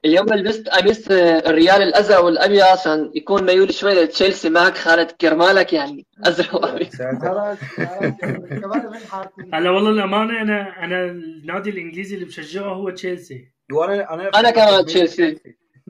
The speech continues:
Speaker 2: كنا بنميل
Speaker 4: يعني.
Speaker 2: لتشيلسي.
Speaker 3: أنا،
Speaker 4: ف-
Speaker 3: أنا عم بقول لك أنا،
Speaker 4: بس إن
Speaker 3: أنا
Speaker 4: شاء
Speaker 3: كان
Speaker 4: الله
Speaker 3: عندي
Speaker 4: بنفوز
Speaker 3: مقولة
Speaker 4: نحن
Speaker 3: أيام
Speaker 4: كمان.
Speaker 3: زمان.
Speaker 4: تفضل.
Speaker 3: أوكي. هلا ما بدنا نت-، نتخانق مين بيفوز وما بيفوز، بس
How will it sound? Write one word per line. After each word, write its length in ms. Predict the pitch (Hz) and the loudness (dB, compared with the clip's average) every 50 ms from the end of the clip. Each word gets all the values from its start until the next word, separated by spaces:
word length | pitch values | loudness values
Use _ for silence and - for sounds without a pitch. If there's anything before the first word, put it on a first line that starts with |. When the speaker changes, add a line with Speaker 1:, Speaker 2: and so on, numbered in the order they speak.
| 151 135 _ _ _ _ _ _ - | -20 -20 _ _ _ _ _ _ -12
Speaker 2:
كنا 220 | - 175 180 190 185 | -12 -10 -8 -8 -10
بنميل 220 | 185 175 131 143 | -10 -10 -10 -10
Speaker 4:
يعني. 40 | 165 | -8
Speaker 2:
لتشيلسي. 480 | 151 156 139 131 143 147 139 139 143 135 120 120 139 135 - 196 202 - - - 160 139 _ _ - - - - _ _ _ _ _ | -8 -8 -8 -8 -12 -12 -14 -12 -12 -12 -10 -10 -10 -12 -12 -14 -14 -14 -14 -16 -18 -18 _ _ -20 -20 -20 -20 _ _ _ _ _
Speaker 3:
أنا، 120 | 185 185 208 | -18 -16 -14
Speaker 4:
ف- 80 | - | -14
Speaker 3:
أنا 600 | 156 147 147 147 151 - - - - 196 214 226 226 - | -12 -10 -8 -8 -6 -6 -8 -8 -10 -12 -14 -16 -16 -14
عم 100 | 208 196 | -14 -8
بقول 120 | 190 247 254 | -8 -6 -6
لك 160 | 254 247 247 - | -8 -10 -10 -10
أنا، 380 | 202 202 202 190 185 - - 156 156 | -10 -8 -8 -10 -10 -12 -16 -18 -18
Speaker 4:
بس 180 | 156 - - | -16 -14 -10
إن 80 | 180 185 | -6 -4
Speaker 3:
أنا 80 | 202 | -2
Speaker 4:
شاء 120 | 208 262 285 | 0 0 0
Speaker 3:
كان 100 | - - | 0 0
Speaker 4:
الله 100 | 269 240 | -2 -2
Speaker 3:
عندي 180 | 233 220 226 | -2 -2 -2
Speaker 4:
بنفوز 180 | 285 - - 269 | -2 -2 -2 -4
Speaker 3:
مقولة 220 | 226 240 240 247 | -4 -4 -4 -4
Speaker 4:
نحن 120 | 226 208 208 | -4 -2 -4
Speaker 3:
أيام 140 | 214 214 196 | -4 -4 -4
Speaker 4:
كمان. 20 | |
Speaker 3:
زمان. 560 | - 196 196 196 202 202 202 202 208 208 208 _ _ _ _ _ _ _ - - _ _ _ _ _ _ _ _ _ _ _ _ _ _ _ _ _ _ _ _ _ _ _ _ _ _ _ _ _ _ _ _ _ | -4 -6 -6 -6 -6 -8 -8 -10 -12 -16 -20 _ _ _ _ _ _ _ -20 -20 _ _ _ _ _ _ _ _ _ _ _ _ _ _ _ _ _ _ _ _ _ _ _ _ _ _ _ _ _ _ _ _ _
Speaker 4:
تفضل. 220 | 202 180 156 226 226 | -18 -16 -14 -12 -14
Speaker 3:
أوكي. 200 | 160 127 - - - _ _ _ _ _ _ _ _ _ _ _ 196 | -14 -14 -16 -20 -20 _ _ _ _ _ _ _ _ _ _ _ -14
هلا 200 | 214 196 214 233 | -12 -12 -10 -8
ما 120 | 247 254 | -8 -8
بدنا 220 | 254 254 240 226 _ _ _ 196 | -8 -10 -12 -18 _ _ _ _
نت-، 600 | 233 220 202 196 185 - 240 220 220 214 214 214 | -20 -20 -20 -20 -20 -14 -12 -12 -12 -14 -18 -20
نتخانق 420 | 190 - - 190 196 196 202 185 | -20 -20 -16 -14 -14 -14 -14 -16
مين 160 | 175 185 180 160 | -18 -20 -20 _
بيفوز 320 | 170 160 _ - 175 160 | -20 -20 _ -20 -20 -20
وما 300 | 175 165 170 165 160 160 _ | -20 -20 -20 -20 -20 -20 _
بيفوز، 180 | - - 151 156 | -18 -18 -18 -16
بس 280 | 156 196 190 190 _ | -14 -14 -14 -14 _